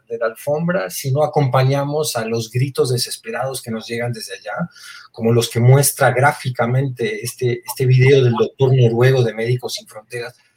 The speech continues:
donde le habla a los líderes del mundo diciendo, "¿Están escuchando los gritos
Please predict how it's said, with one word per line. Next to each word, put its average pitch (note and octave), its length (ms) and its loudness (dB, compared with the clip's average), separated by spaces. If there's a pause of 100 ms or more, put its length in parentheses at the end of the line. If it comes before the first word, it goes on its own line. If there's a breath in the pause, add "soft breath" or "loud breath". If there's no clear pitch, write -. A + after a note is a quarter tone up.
(160)
donde A#2 240 0
le B2 120 0
habla C#3 180 2
a C3+ 40 0
los A#2+ 180 2
líderes B2+ 260 4
del A#2 120 -4
mundo B2+ 240 2
diciendo, B2 300 0
"¿Están E3 300 0
escuchando F3 800 -2
los B2+ 200 -4
gritos - 540 -10